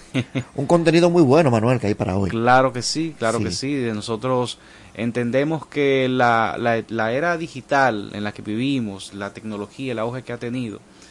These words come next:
Speaker 1: también, obviamente, además de lo positivo que tiene, ha traído amenazas, algunas cosas no tan positivas, y por eso es importante que nosotros conozcamos aspectos relacionados a la seguridad informática, la,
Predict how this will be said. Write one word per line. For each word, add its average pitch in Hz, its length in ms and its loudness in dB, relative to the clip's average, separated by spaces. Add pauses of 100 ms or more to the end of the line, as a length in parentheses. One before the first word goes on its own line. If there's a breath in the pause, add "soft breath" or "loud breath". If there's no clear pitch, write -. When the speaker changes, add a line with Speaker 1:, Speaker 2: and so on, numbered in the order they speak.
(320 loud breath)
Speaker 1:
también, 131 680 -2
obviamente, 143 640 -6 (360)
además 98 340 0
de - 20 2
lo 135 100 2
positivo 131 400 -6
que 131 140 -10
tiene, 120 400 -10
ha 101 80 -12
traído 117 500 -6
amenazas, 117 800 -6 (400 loud breath)
algunas 110 640 -2
cosas 120 280 -6
no 120 140 -6
tan 131 160 -6
positivas, 147 720 -8
y 120 80 -6
por 120 220 -2
eso 160 160 -4
es - 160 -8
importante 127 840 -6 (380 loud breath)
que 107 80 -6
nosotros 117 420 -6
conozcamos 123 680 -4
aspectos 117 560 -6
relacionados 110 640 -6
a - 20 -8
la 101 100 -6
seguridad 98 320 -10
informática, 104 920 -4
la, - 240 -8